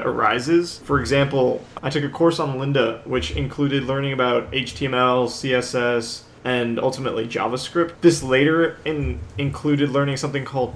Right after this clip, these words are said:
Bootstrap, which is basically a wrapper language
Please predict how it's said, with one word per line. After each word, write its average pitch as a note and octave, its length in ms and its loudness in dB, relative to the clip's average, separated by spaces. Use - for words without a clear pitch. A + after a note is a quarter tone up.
Bootstrap, D#3+ 720 0
which B2+ 360 -6
is B2 640 -4
basically C#3+ 540 4
a B2 100 0
wrapper A#2+ 600 0
language B2+ 640 -4